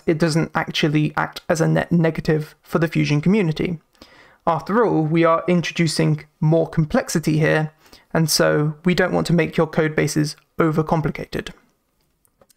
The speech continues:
Anyway, that's about all from me.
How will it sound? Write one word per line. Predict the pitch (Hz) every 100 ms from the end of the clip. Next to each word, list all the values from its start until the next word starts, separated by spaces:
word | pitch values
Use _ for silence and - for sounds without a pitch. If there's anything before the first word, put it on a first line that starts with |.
| _ _ _ _ -
Anyway, | 226 139 196 220 196 - _ _ _ _ _ -
that's | 156
about | 156 170 170
all | 170
from | 165 170
me. | 240 294